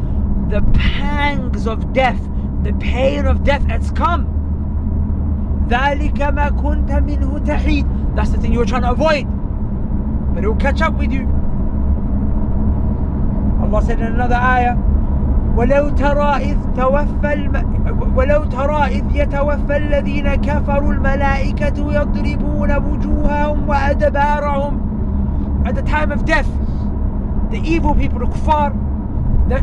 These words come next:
angels, when they're pulling out their souls, what will they do? Strike their faces. And they will strike their backs and they will say, وَذُوقُوا عَذَابَ الْحَرِيقِ. Taste the punishment of Allah.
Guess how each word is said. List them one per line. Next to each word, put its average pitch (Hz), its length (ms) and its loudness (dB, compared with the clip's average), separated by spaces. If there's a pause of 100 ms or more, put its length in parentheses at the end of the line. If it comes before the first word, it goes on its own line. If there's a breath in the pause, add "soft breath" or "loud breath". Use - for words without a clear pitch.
(120)
angels, - 480 0
when 269 140 0
they're - 160 2
pulling 170 360 0
out 277 200 0
their 254 160 0
souls, 285 540 0
what - 200 0
will 202 80 -2
they 190 140 0
do? - 200 0 (520)
Strike - 800 2
their 269 160 2
faces. - 720 -2 (760 loud breath)
And 226 100 0
they 247 60 2
will 233 80 2
strike - 640 2
their 277 160 2
backs - 400 0
and 240 140 -2
they 262 40 0
will 247 120 -2
say, 262 240 0
وَذُوقُوا 285 1080 0
عَذَابَ 294 600 0 (100)
الْحَرِيقِ. - 1200 -2
Taste 294 380 0
the 294 120 -2
punishment 294 440 -2
of 269 120 -2
Allah. 285 400 0